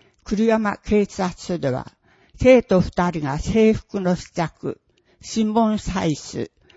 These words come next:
足跡調査方法、容疑者の似顔絵作成に挑戦しました。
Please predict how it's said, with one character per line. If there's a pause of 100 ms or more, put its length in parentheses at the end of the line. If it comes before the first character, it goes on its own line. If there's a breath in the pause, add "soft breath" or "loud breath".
(140 soft breath)
足
跡
調
査
方
法、 (580 soft breath)
容
疑
者
の
似
顔
絵
作
成
に
挑
戦
し
ま
し
た。